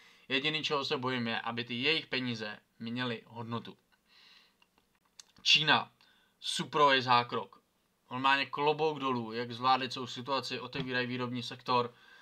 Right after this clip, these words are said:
A ano, H D P jim bude klesat, to je jasný. Ale jak to zvládli celou tu situaci, prostě máme se hodně co učit. A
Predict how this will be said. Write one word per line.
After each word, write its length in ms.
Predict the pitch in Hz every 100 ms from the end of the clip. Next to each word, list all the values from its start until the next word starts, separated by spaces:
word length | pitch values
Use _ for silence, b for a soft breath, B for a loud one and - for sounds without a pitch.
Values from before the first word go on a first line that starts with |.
| B _
A 100 | 117
ano, 520 | - 135 139 135 135 _ _
H 120 | 123
D 120 | 131
P 120 | 120 123
jim 120 | 117
bude 160 | 117
klesat, 480 | 123 123 120 113 110 _
to 80 | 113
je 60 |
jasný. 460 | 117 113 - 107 95 B B
Ale 140 | - 131
jak 140 | 127
to 100 | 135
zvládli 320 | 131 127 123
celou 140 | 123 123
tu 120 | 123
situaci, 480 | 120 123 123 120 113
prostě 320 | 117 113 127
máme 260 | 117 117 120
se 160 | 135
hodně 420 | 117 120 123 120 113
co 200 | - 123
učit. 520 | 110 120 - 101 - B B B B
A 280 | - 113 117